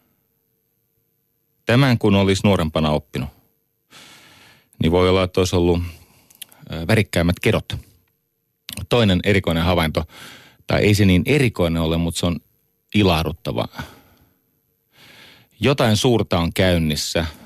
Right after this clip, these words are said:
jo-, jotain kytee tuolla ihmisten keskuudessa ja se johtuu siitä, että, tai se peruste on tämä,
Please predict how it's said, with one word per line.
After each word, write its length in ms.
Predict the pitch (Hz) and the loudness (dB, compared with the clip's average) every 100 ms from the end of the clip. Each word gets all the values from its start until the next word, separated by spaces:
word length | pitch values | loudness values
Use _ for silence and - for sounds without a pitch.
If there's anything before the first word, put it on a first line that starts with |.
| - | -10
jo-, 220 | 85 78 | -6 -2
jotain 400 | 90 87 87 80 | -2 0 0 0
kytee 400 | - 92 - 67 | 0 -2 0 -4
tuolla 380 | - 57 58 53 - - - - | -4 -6 -6 -8 -12 -20 -16 -4
ihmisten 420 | 85 82 - 78 | -2 0 -2 -4
keskuudessa 640 | 87 82 - 73 65 - - | -2 -4 -4 -6 -4 -6 -4
ja 140 | 71 78 _ _ _ _ _ _ | -6 -10 _ _ _ _ _ _
se 140 | - 117 | -4 0
johtuu 260 | 120 117 | 0 0
siitä, 320 | 104 104 87 80 | 2 2 0 -2
että, 360 | - 85 78 - _ - - | -2 -4 -4 -6 _ -20 -4
tai 140 | 87 | -2
se 140 | 80 80 - - 87 - | -2 -2 -6 -10 -14 -2
peruste 400 | 101 95 - 62 | 0 0 -2 -6
on 120 | 60 | -6
tämä, 280 | 64 65 | -4 -6